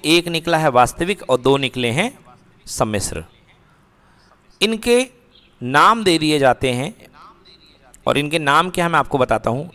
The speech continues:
ये कहलाता है वन, ये कहलाता है ओमेगा और ये कहलाता है ओमेगा स्क्वायर। आपने ज़रूर कहीं ना कहीं पढ़ा होगा, ये कहलाता है वन, ये कहलाता है ओमेगा और ये कहलाता है ओमेगा स्क्वायर।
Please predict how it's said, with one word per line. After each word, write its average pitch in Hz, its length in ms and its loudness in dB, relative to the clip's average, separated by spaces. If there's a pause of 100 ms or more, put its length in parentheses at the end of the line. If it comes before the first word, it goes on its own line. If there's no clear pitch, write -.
ये 135 260 -2
कहलाता 143 440 2
है 120 120 0
वन, 139 320 0 (240)
ये 123 160 -2
कहलाता 117 400 0
है 123 140 0
ओमेगा 113 480 0 (240)
और 110 80 -2
ये 104 140 -6
कहलाता 98 380 -6
है 127 100 -4
ओमेगा 101 420 -4
स्क्वायर। 87 320 -6
आपने 110 240 -4
ज़रूर 139 240 2
कहीं 147 200 -2
ना 135 80 -4
कहीं 127 180 -4
पढ़ा 117 180 0
होगा, 113 300 2 (500)
ये 143 180 0
कहलाता 131 440 0
है 117 100 0
वन, 135 360 -2 (380)
ये 139 140 0
कहलाता 135 400 0
है 135 160 -4
ओमेगा 127 440 0 (220)
और 113 60 0
ये 110 120 0
कहलाता 104 380 -4
है 120 100 -2
ओमेगा 95 480 0 (200)
स्क्वायर। - 400 -8